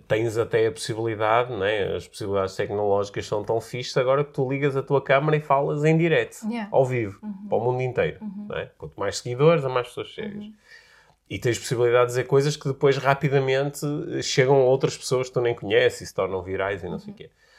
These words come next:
Speaker 1: Ou seja, se nós não formos cuidadosos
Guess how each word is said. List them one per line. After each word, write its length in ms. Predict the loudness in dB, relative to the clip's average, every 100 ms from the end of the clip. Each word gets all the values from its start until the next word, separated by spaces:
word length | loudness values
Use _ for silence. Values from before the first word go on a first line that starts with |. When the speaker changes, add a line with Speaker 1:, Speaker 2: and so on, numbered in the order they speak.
| _ _
Speaker 1:
Ou 60 | -6
seja, 400 | -4 -4 -6 -10 _ _ _ _
se 180 | -4
nós 220 | 2 2 4
não 140 | 0
formos 320 | 2 0 0
cuidadosos 840 | -6 -2 0 2 2 0 -4 -12 -16